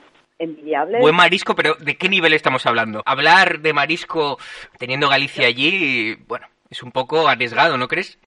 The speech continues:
Speaker 1: Yo creo que estamos hablando de Cantábrico y Atlántico level. Am, piensa que las, Escocia es un país que tiene un montón de costas, sobre todo las, las islas. Am, viven, viven de la pesca, de hecho, es,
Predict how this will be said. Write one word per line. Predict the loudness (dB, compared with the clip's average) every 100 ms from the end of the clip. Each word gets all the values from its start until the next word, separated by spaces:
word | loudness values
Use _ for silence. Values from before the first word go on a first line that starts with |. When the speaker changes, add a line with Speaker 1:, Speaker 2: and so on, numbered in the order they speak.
| 0
Speaker 1:
Yo | 8 8
creo | 8
que | 0
estamos | 0 0
hablando | 2 4 6
de | 10 10 10
Cantábrico | 6 -6 -6 0 6 6
y | 6 0
Atlántico | -4 -6 0 2
level. | 4 6 6 4
Am, | 0 2 2 2
piensa | -4 -6 -2
que | 8 10 10 6 -6
las, | -12 -12 _ _
Escocia | -16 -8 -6
es | -4
un | 0
país | 0
que | 0
tiene | -4
un |
montón | -2 -2
de | -4
costas, | -2 -2 -2
sobre | -4 -4
todo | 2 6
las, | 6 6 2
las | -4 -2
islas. | -2 4 2 2 _ _ _ _ _
Am, | -4 -2 -2 -8 -14 _ _ -4
viven, | 4 4 4 0 -6 _ 0
viven | 6 6
de | 4
la |
pesca, | 0 0 2
de | 4
hecho, | 2
es, | -2